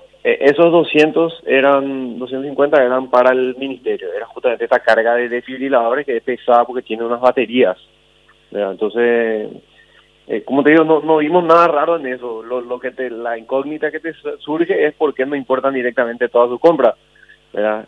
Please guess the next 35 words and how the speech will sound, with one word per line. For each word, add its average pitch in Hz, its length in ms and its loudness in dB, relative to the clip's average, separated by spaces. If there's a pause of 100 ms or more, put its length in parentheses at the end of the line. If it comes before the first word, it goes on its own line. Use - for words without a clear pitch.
(120)
En 107 240 -4
esa 127 260 -2
compra 135 320 2
puntual 143 420 2
no, 220 200 -4
no 151 160 -4
había 120 180 -2
nada 117 460 0 (100)
muy 117 260 -12
curioso. 120 540 -2 (680)
Sí, 147 280 -2 (140)
en 175 160 0
el 156 140 4
hecho 139 220 0
de 127 140 -4
que, 107 280 -6 (340)
o, 107 420 0
de 120 140 0
que 117 140 2
habían 127 280 2
otras 131 280 0
cargas 120 320 4
de 120 80 -6
mascarillas, 120 760 -4
de 120 120 -14
que 123 100 -2
habían 117 380 -2
otras 120 240 -4
cargas 117 400 0
de, 117 80 -6
de, 113 680 -6
de 113 140 -6
test 113 340 -2
de 117 100 -4
covid, 113 380 -2